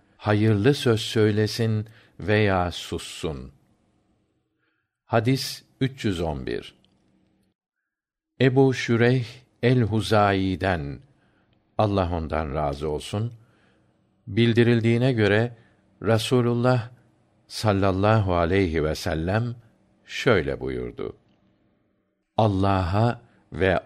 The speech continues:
ahiret gününe iman eden kimse komşusuna iyilik etsin. Allah'a ve ahiret gününe iman eden kimse misafirine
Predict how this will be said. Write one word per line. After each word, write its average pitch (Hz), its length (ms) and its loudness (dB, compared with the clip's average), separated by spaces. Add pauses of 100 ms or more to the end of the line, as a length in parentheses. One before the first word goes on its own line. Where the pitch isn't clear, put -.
ahiret 98 720 0
gününe 95 440 0 (160)
iman 110 520 0
eden 90 380 -2
kimse 113 600 -2 (720)
komşusuna 120 800 0 (200)
iyilik 107 500 0
etsin. - 560 -10 (580)
Allah'a 104 680 2
ve 98 180 2
ahiret 104 680 0
gününe 101 440 0
iman 101 500 0
eden 107 340 0
kimse 117 600 -2 (560)
misafirine 113 1000 0